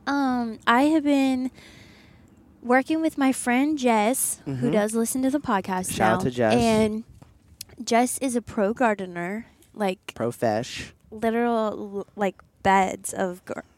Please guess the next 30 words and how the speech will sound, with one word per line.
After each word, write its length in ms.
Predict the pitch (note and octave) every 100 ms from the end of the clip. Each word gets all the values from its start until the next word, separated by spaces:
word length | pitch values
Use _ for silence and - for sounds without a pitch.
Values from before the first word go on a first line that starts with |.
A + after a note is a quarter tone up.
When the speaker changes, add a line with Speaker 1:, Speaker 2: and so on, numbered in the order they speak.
| G3+
Speaker 1:
garden, 440 | - F#3 F3 - -
like, 160 | A3+ A3
vegetables. 840 | B3 C#4 - A3 - - - - - _ - - - - -
I 80 |
should 160 | A3+ C4
have 120 | A3
led 220 | G3+ F#3+
with 140 | G3 -
that, 240 | C#2+ - -
um, 480 | G3+ F#3+ - - G#3 _ _ -
vegetable 460 | G3 G3 - G3+ -
garden. 560 | - - - F#3 G#3+ - -
And 720 | A3+ A3+ A3 G#3 G#3 G#3 G3+ _ _ -
I'm 160 | A#3
really 180 | B3+ F4
excited. 640 | A4 - G4 C5+ A4+ F4+ -
I'm 240 | C#4 C4
really, 200 | C4+ D#4
really 220 | C#4+ C4+
excited. 520 | A3+ - F#3+ - - -
Speaker 2:
What 140 | D#3+
type 220 | - E3 D#3+
of, 160 | D#3
what 120 | D#3
type 180 | D#3 D#3+
of 80 | D3
vegetables 420 | D#3 D#3+ C#3 B2
we 120 | B2
finna 320 | A#2 A#2+ A2+ G#2+
harvest? 580 | G#2+ G2+ F2 - -